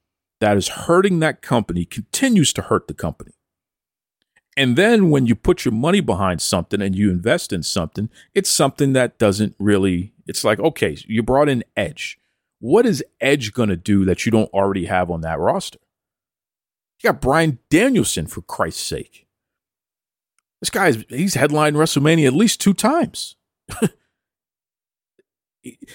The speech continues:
Bryan Danielson is such a big name in pro wrestling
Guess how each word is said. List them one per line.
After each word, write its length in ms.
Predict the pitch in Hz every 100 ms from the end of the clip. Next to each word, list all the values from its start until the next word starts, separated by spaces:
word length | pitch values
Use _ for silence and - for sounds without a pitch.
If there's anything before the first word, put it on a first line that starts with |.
| - _ _ 170
Bryan 340 | 202 262 226
Danielson 600 | 143 214 262 160 - 117
is 120 | 113
such 240 | - 202 -
a 60 |
big 340 | 95 - 170 143
name 320 | 147 175 151
in 100 | 107
pro 220 | - 117
wrestling 560 | 110 160 - 92 82